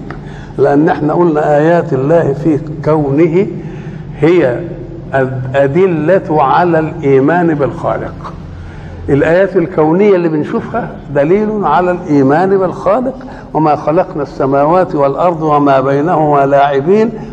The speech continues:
ما خلقناهما إلا بالحق". فإذا الليل والنهار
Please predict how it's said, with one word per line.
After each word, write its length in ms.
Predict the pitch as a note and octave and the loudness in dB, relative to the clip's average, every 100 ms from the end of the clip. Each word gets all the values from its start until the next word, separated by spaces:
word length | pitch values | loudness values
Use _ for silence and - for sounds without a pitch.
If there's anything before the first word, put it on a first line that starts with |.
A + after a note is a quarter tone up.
| - | 0
ما 140 | G3 | 0
خلقناهما 800 | - E3 D#3 - C#3+ B2+ G3 G3+ | 2 0 0 0 -2 0 -2 -2
إلا 320 | - E4 C#4+ | -2 0 0
بالحق". 380 | C3+ A#2 - - - - - - - - - - - - | -2 -4 -10 -12 -14 -18 -18 -18 -16 -16 -16 -18 -18 -6
فإذا 400 | D#3 G3 G#3 G3+ G#3 - - - | -2 2 2 0 -2 -10 -12 -8
الليل 340 | D3+ D3 A3 A3 | 0 2 2 2
والنهار 500 | F3 E3 D3+ F#3 | 2 2 0 -2